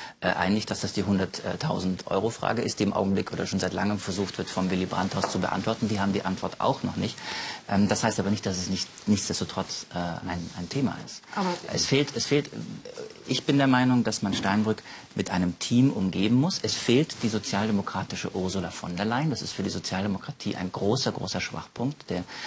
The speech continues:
Speaker 1: sozialpolitische Gencode der, der, der S P D wurde zerstört durch die Agenda zwanzig zehn und ist dann nicht mehr nachgewachsen.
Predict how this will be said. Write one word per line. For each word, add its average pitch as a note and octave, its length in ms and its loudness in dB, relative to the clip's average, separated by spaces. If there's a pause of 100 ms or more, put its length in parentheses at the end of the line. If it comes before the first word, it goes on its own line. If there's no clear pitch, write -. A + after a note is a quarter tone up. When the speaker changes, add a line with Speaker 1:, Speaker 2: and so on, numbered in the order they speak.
(260)
Speaker 1:
sozialpolitische F#2+ 600 2
Gencode G#2+ 680 2
der, F#2+ 220 2
der, F2 140 0
der - 200 -2
S - 80 -2
P G2+ 140 0
D F#2 160 2
wurde G2 180 4
zerstört - 540 -2
durch - 140 -4
die - 100 -2
Agenda F#2+ 360 2
zwanzig - 400 -2
zehn G#2+ 260 0
und G#2 100 0
ist - 180 -2
dann G2+ 160 4
nicht G#2 180 0
mehr F#2 120 2
nachgewachsen. A#2+ 800 -2